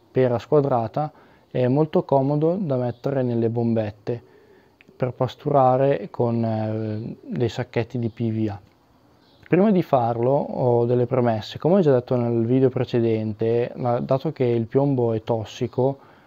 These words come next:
una cosa fondamentale è farlo all'aperto, la, la fusione farla all'aperto. Utilizzate sempre guanti di cuoio, mascherina con i filtri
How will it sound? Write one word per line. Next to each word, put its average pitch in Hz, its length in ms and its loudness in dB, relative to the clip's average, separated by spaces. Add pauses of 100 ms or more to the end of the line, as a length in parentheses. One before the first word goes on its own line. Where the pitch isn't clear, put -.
(260)
una 123 140 -2
cosa 139 220 0
fondamentale 139 840 0
è 135 100 -6
farlo 123 400 2
all'aperto, 110 840 -2 (220)
la, 113 360 -6
la 110 100 -4
fusione 117 480 -2
farla 117 240 -4
all'aperto. 107 600 -6 (440)
Utilizzate 139 560 4
sempre 123 680 0 (120)
guanti 135 500 2
di 131 140 0
cuoio, 156 640 6 (400)
mascherina 120 640 0
con 135 160 0
i 151 80 0
filtri 127 640 -2